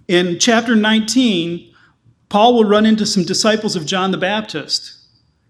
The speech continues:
who don't even know that there is a Holy Spirit. And so when he lays hands on them, they receive the Holy Spirit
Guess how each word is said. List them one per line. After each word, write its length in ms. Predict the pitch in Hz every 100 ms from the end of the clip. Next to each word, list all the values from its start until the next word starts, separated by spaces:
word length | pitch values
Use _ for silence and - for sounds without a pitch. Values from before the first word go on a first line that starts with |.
| _
who 600 | 175 175 170 175 - - - 190
don't 260 | 170 190
even 180 | 226 196
know 120 | 196
that 140 | 202 190
there 100 | 185
is 220 | 202 214
a 60 | 156
Holy 260 | 160 147
Spirit. 400 | - - 127 - _ _ _ _ _ _ _ _
And 140 | 160 143
so 140 | 185
when 200 | 165 170
he 160 | 147 185
lays 320 | 190 214 208
hands 280 | 226 240 196
on 160 | 170
them, 200 | 165 160
they 160 | 156 165
receive 360 | 156 - 233
the 100 | 226
Holy 200 | 185 208
Spirit 560 | 190 - 180 175 175 -